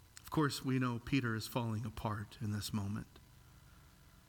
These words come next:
He's driven there by, like I said, his intense love for Jesus, his loyalty for the Lord. He followed with John at a distance because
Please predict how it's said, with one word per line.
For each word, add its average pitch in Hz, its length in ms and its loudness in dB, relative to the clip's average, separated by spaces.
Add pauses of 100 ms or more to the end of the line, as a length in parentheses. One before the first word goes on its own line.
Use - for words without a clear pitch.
(220)
He's 170 180 6
driven 180 340 8
there 156 220 6
by, 143 260 4
like 143 180 2
I 143 80 4
said, 151 320 4
his 139 140 4
intense 151 420 4
love 156 380 4
for 139 160 0
Jesus, 135 400 2
his 139 160 2
loyalty 156 420 4
for 135 140 -2
the 135 100 2
Lord. 139 300 2
He 139 80 4
followed 165 460 4
with 131 180 0
John 147 360 4
at 139 120 2
a 131 40 2
distance 151 460 2
because 143 340 0